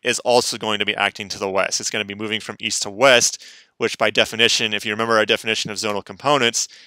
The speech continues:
if you're moving from east to west, you in fact have a negative velocity because you're moving towards the west, which is the negative value of the zonal axis.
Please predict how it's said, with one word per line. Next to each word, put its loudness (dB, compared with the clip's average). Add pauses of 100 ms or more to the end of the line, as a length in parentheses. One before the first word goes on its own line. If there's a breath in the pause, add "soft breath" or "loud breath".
(100)
if -8
you're -2
moving -2
from -4
east 0
to -4
west, 4
you -8
in -2
fact 0
have -2
a -8
negative 0
velocity 0
because -6
you're -10
moving -6
towards -4
the -6
west, 2
which -6
is -4 (240 soft breath)
the -6
negative -2
value 2
of -6
the -4
zonal -4
axis. -8